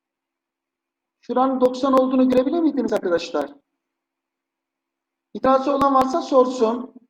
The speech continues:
Sebebini biliyor musunuz? Onu da yardımcı olayım sebebine.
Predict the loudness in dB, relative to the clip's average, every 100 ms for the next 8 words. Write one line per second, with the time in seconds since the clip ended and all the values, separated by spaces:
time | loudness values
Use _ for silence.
0 | _ _ _ _ _ _ _ _ _ -4
1 | -2 0 0 0 0 -2 -2 -4 -4 -6
2 | -8 -16 _ _ _ _ _ _ _ _
3 | _ _ _ _ _ _ _ _ _ _
4 | _ _ _ _ _ _ _ _ _ -8
5 | -4 -2 2 2 0 -2 -4 -4 -4 -4
6 | -4 -4 -4 -4 -6